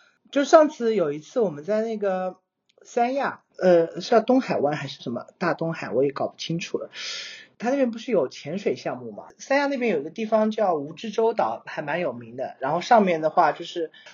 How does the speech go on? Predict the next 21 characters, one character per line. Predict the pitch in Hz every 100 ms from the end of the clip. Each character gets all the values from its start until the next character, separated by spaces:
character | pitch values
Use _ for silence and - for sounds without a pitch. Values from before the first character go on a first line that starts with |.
| - -
等 | 143
于 | 151
说 | 185
是 | -
一 |
条 | 214 185 170
龙， | 127 123
就 | 170
是 | -
上 | 185 240 208
面 | 180
的 | 170 _
那 | 185
种 | 160 131 120 -
服 | - - 151
务 | 190 185
啦， | 160 156 151
都 | 175
是 | -
比 | 160 127
较， | 160 147 143